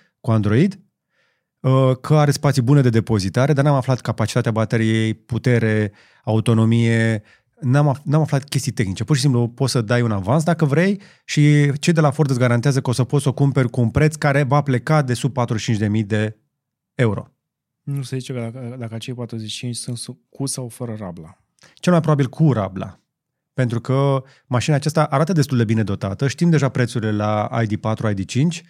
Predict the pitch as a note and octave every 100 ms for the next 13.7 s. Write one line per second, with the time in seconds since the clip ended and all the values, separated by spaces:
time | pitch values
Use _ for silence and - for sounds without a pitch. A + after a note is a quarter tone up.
0 | _ B2+ A#2 G#2 _ _ _ _ _ -
1 | C#3+ D3 C#3+ C#3 F3 F3 D#3+ B2 G#2 G2+
2 | C3 D3 C#3 C3+ D#3 D3+ C3+ C3+ B2+ A2
3 | B2+ A#2+ A2+ G#2+ - - B2+ A#2+ G2 G2+
4 | F#2+ G#2+ G2+ G2 G2+ F#2 F2 A#2 E3 F3+
5 | _ _ _ _ _ E3+ D#3+ F3 D3 C#3+
6 | C#3 B2 C3 B2+ B2 A2+ A2 - A#2 G#2+
7 | - G2+ C3 D#3+ E3+ E3 D#3+ D#3 D#3 D3+
8 | _ _ _ D3+ D3+ D3+ D#3+ G3 G3 E3+
9 | D3+ F3 D3+ B2+ B2 C#3+ A#2+ C3 B2+ B2
10 | A#2 - A2 C3+ D#3+ D#3+ _ _ _ _
11 | _ - C#3 D3+ B2+ B2+ D#3+ A#2 B2 A#2+
12 | B2+ A#2+ A#2+ - C3 B2 A#2+ A2+ A#2 A2
13 | - C3 A2 G#2 G#2+ A#2+ A#2+